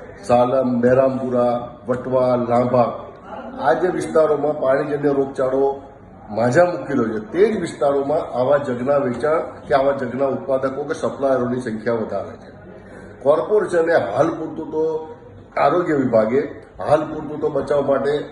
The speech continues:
અ, પંચાવનમાંથી છેતાલીસ, અ, આવા સીલ કરી દીધા છે, પણ અઠવાડિયા પૂરતું હોય છે. આ બધું શું છે કે on paper બધી રમત હોય છે ને, અઠવાડિયામાં બધું, અ,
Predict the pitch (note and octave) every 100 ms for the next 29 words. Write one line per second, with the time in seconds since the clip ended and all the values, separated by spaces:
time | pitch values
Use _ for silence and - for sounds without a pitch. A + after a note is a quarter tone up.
0 | - - - C#3 C#3 C3+ C3 D#3 D3 C3+
1 | C3 A#2+ C#3+ C#3+ - B2 B2 D3+ D3+ -
2 | C#3+ C3+ C3+ A#2 C3+ - - D3 - C#3
3 | F#3 D3+ C3+ C3+ B2+ D3 C#3+ - D#3 C#3
4 | A#2 A#2 A2+ A#2+ C#3 C#3 A#2+ - - -
5 | - - E3+ D#3 C#3+ C#3+ C#3+ C3+ C#3 C#3
6 | C3 C3+ A#2 B2+ C#3 C3+ - C#3 - C#3+
7 | B2+ B2+ A#2 G#2+ C3+ - - - - -
8 | -